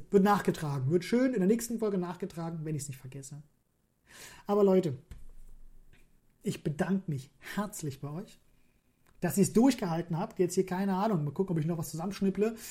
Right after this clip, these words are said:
Momentan ist Rohmaterial so zweiunddreißig Minuten ungefähr. Wenn jetzt nur fünfzehn Minuten rauskommen, war mein Podcast richtig scheiße. Aber ihr wisst, ich schnipple nicht. Na? Deswegen,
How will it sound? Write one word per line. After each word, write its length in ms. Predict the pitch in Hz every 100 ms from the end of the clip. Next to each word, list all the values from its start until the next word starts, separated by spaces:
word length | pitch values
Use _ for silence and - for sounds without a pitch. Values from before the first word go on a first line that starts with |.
| - - -
Momentan 520 | 175 185 185 180 208
ist 140 | 175
Rohmaterial 640 | 170 208 202 170 180 175 185
so 120 | 175
zweiunddreißig 640 | 170 185 196 180 180 170 165
Minuten 320 | 180 233 214
ungefähr. 580 | 160 156 - 165 208 - -
Wenn 160 | 170
jetzt 220 | 185 190
nur 80 | 190
fünfzehn 460 | 185 311 320 - 262
Minuten 240 | 240 214
rauskommen, 580 | 180 196 202 - 147 170 - - _ _ _ 151
war 480 | 156 160 185 185 -
mein 160 | 165 135
Podcast 580 | 156 147 - 139 127
richtig 320 | 156 131 143 -
scheiße. 340 | 127 127 135
Aber 100 | 135
ihr 120 | 143
wisst, 180 | 165 175
ich 140 | 165
schnipple 320 | - 143 135 131
nicht. 260 | 135 - - - _ _ 165
Na? 240 | 208 233 - - _ -
Deswegen, 480 | 143 127 135 127